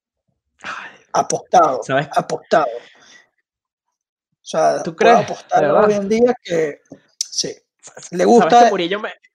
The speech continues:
Speaker 2: Hay algo que tiene Murillo con los, o sea, porque Dudamel también lo ponía bastante, que
Speaker 1: Sí.
Speaker 2: debe tener algo de, de desgaste, de que en ver-, o sea, yo sí lo veo, o sea, Murillo
Speaker 1: Es
Speaker 2: es
Speaker 1: el
Speaker 2: de los jugadores
Speaker 1: sacrificio,
Speaker 2: que más,
Speaker 1: sí.
Speaker 2: que más sa-, se sacrifica de la ofensiva a defender,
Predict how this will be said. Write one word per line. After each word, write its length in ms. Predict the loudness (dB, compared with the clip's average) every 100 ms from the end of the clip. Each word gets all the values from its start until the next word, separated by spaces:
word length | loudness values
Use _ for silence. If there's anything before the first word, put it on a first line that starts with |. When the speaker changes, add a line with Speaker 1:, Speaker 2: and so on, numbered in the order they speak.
| _
Speaker 2:
Hay 180 | -2 2
algo 220 | 2 0
que 80 | -4
tiene 180 | -4 -6
Murillo 520 | -8 -10 -10 -8 -8
con 160 | -6 -10
los, 120 | -10 -18 _
o 80 | -6
sea, 260 | -4 -4
porque 200 | -8 -10
Dudamel 300 | -4 -4 -4
también 200 | -6 -2 -2
lo 60 |
ponía 240 | -4 -6 -8
bastante, 440 | -4 -8 -8 -20 _ _ _ _
que 320 | -6 -4 -4 _
Speaker 1:
Sí. 200 | -20 -18 -18 -18 _
Speaker 2:
debe 200 | -2 -2
tener 280 | 0 -4 2
algo 320 | 2 2 -2
de, 340 | -2 -2 -6 -10
de 140 | -10
desgaste, 600 | -10 -8 -2 -2 -2 -6
de 340 | -4 -4 -6 -10
que 260 | -8 -8
en 100 | -8
ver-, 160 | -8 -12
o 60 | -4
sea, 220 | -2 0
yo 160 | 0 0
sí 140 | 2
lo 120 | 2
veo, 260 | 2 0 -2
o 40 |
sea, 240 | -6 -4 -6
Murillo 360 | -6 -6 -4 -4
Speaker 1:
Es 60 | -2
Speaker 2:
es 60 |
Speaker 1:
el 40 | -2
Speaker 2:
de 40 | -2
los 40 | -2
jugadores 320 | 0 0 0
Speaker 1:
sacrificio, 80 | -2 0 0
Speaker 2:
que 60 | 0
más, 100 | -12
Speaker 1:
sí. 60 | -20 _
Speaker 2:
que 100 | 0
más 200 | 0 2
sa-, 200 | 0 -2
se 200 | -2 -2
sacrifica 680 | -4 -6 -8 -8 -12 -6 -4
de 280 | -4 -4 -4
la 120 | -4
ofensiva 560 | -8 -8 -8 -4 -2 -2
a 40 |
defender, 520 | -4 -8 -4 -2 -2